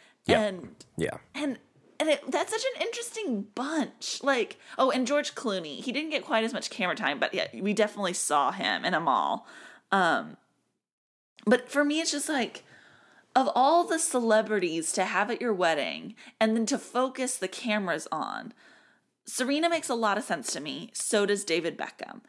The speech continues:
Speaker 2: But
Speaker 1: Mm-hmm.
Speaker 2: for Tom Hardy and Carey Mulligan, I'm just,
Speaker 1: <laughs>
Speaker 2: I was like, are these really the British celebrities that either Harry is close to or that the British people care about? You know,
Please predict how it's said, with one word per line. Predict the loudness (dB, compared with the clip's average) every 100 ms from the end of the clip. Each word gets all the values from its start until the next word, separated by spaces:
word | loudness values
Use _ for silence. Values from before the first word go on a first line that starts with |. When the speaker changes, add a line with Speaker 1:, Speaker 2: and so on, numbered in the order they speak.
| -20 -20 -2
Speaker 2:
But | 0 0 0
Speaker 1:
Mm-hmm. | 0 2 2
Speaker 2:
for | 2
Tom | 0 -2 -2
Hardy | 0 -2 -2
and | -4
Carey | -4 -2 0
Mulligan, | 0 -2 -2 -2 -2
I'm | -4
just, | -4 -4 0 0 0 -2
Speaker 1:
<laughs> | -2 -6 -2
Speaker 2:
I | -2
was | -2
like, | -2
are | 0
these | 0 -2
really | -2 -2 -2 -2 0 -2 -4 _ -8
the | -2 0
British | 0 -2 -2
celebrities | 0 0 0 -2 0
that | -4 -6 _ _ _ -20 _ _ _ _ _ -2
either | 2 4 2
Harry | 0 -2 -2 -2
is | -4 -6
close | -2 0 0 -4
to | -2 4 4 4
or | 0 0
that | 2 0 -2
the | -8
British | -6 -4 -4 -6
people | -10 -10 -10
care | -2 0 0
about? | 2 2 2 2
You |
know, | 0